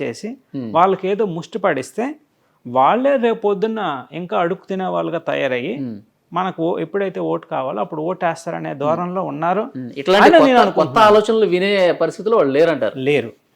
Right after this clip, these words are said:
Speaker 2: ఓకే.
Speaker 1: అది. ప్ర-, చదువుకునే వాళ్ళందరినీ అక్కడి నుంచి బయటకు పంపించేయాలి. Only, ఆ, ఎవరైతే ఈ భిక్షం తీసుకొని ఓటేస్తారో
Speaker 2: మ్మ్.
Speaker 1: వాళ్ళని మాత్రమే ఉంటే, వాళ్ళు ఓటేస్తే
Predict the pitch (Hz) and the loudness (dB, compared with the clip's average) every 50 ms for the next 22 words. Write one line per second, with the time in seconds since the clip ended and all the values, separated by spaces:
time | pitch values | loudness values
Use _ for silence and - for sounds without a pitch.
0 | _ _ _ _ _ _ _ _ _ _ _ _ _ _ - 117 110 117 123 117 | _ _ _ _ _ _ _ _ _ _ _ _ _ _ -8 -6 -6 -6 -6 -8
1 | 110 - _ _ _ _ _ _ _ _ _ _ _ - - - - - - - | -10 -12 _ _ _ _ _ _ _ _ _ _ _ -10 -8 -8 -10 -16 -20 -6
2 | - - 190 202 240 254 196 247 240 240 240 233 233 226 220 220 208 208 214 220 | -2 0 0 2 0 0 0 0 0 2 2 2 2 2 2 2 0 0 0 -2
3 | 233 240 262 240 214 196 - 214 226 233 208 170 190 190 190 190 185 - 175 160 | -2 0 0 -2 -2 0 0 -2 0 -2 0 0 0 0 0 -2 -6 -6 -6 -6
4 | 151 143 135 - 131 120 117 113 120 110 - _ _ - 160 170 196 214 220 226 | -6 -6 -8 -6 -6 -6 -6 -6 -8 -10 -12 _ _ -4 -2 0 2 2 2 2
5 | 247 269 285 285 285 _ _ _ _ _ _ _ _ _ _ _ _ _ - - | 2 0 0 -2 -6 _ _ _ _ _ _ _ _ _ _ _ _ _ -8 -2
6 | 92 92 92 92 92 92 90 90 175 165 185 208 226 233 226 214 185 233 233 233 | 0 2 2 4 4 2 2 2 2 2 2 4 4 4 2 2 2 0 0 0
7 | 233 233 226 220 208 190 180 160 143 - - - 180 170 170 160 156 139 131 165 | 0 -2 -2 -2 -2 -2 -2 -4 -6 -8 -10 -10 -8 -6 -6 -6 -8 -8 -8 -8
8 | 170 - - 233 226 190 214 202 190 - - 196 196 202 226 226 208 - 160 165 | -8 -4 -2 -2 -2 0 -2 -2 -2 -4 -4 -4 -4 -4 -4 -4 -6 -8 -8 -6
9 | 156 170 196 180 196 175 160 - - 151 135 156 220 285 302 - _ _ - 151 | -4 -2 -2 0 0 0 0 0 -2 -4 -2 -2 -2 -4 -8 -14 _ _ -8 -6
10 | 143 131 113 101 - _ _ _ _ _ _ _ _ _ - 165 160 170 185 190 | -6 -6 -8 -10 -16 _ _ _ _ _ _ _ _ _ -2 2 2 4 4 2
11 | 196 190 185 180 170 - 185 208 226 262 277 - _ _ _ _ _ _ _ _ | 0 0 -2 -2 -2 -4 -4 -4 -4 -6 -8 -14 _ _ _ _ _ _ _ _
12 | - 151 160 160 156 - - 214 165 160 170 185 190 185 185 196 208 202 226 220 | -8 -8 -6 -4 -4 -4 -2 0 2 4 4 4 2 2 0 -2 -2 -2 -4 -6
13 | 214 214 - 277 285 | -6 -6 -10 -12 -14